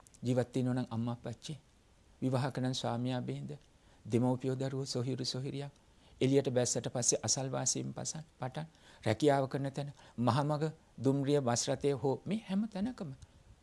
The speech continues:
දුර්ලභව ලැබූ මනුෂ්‍ය ජීවිතයේ සත්පුරුෂ නාමයේ ජීවිතේ පැවැත්විය යුතු වෙනවා. ඉතින් මේ සියල්ලම ප්‍රායෝගික කතාවක් ඔබට කියන්න වෙනවා. නැතුව මේ දහම එක විටම කිව්වම ඔබ මේකේ, ඔබ මේ දහම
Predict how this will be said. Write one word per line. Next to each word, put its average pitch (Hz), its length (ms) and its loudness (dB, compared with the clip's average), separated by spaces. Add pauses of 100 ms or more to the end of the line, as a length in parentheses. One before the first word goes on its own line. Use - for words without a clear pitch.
(220)
දුර්ලභව 180 380 8
ලැබූ 180 300 8
මනුෂ්‍ය 160 380 2
ජීවිතයේ 147 460 4
සත්පුරුෂ 165 500 2
නාමයේ 135 380 -2
ජීවිතේ 127 460 -4
පැවැත්විය - 440 -8
යුතු - 200 -10
වෙනවා. 165 200 -16 (280)
ඉතින් - 180 -4
මේ 156 180 0
සියල්ලම 160 640 2 (480)
ප්‍රායෝගික 156 640 4
කතාවක් 160 560 -4
ඔබට 175 220 -4
කියන්න 180 300 -4
වෙනවා. 190 340 -6 (600)
නැතුව 135 380 4
මේ 165 140 2
දහම 127 300 2
එක 135 140 0
විටම 165 280 2 (100)
කිව්වම 170 420 -2
ඔබ 139 200 0
මේකේ, 175 340 0 (420)
ඔබ 117 200 0 (260)
මේ 151 300 0
දහම 147 420 2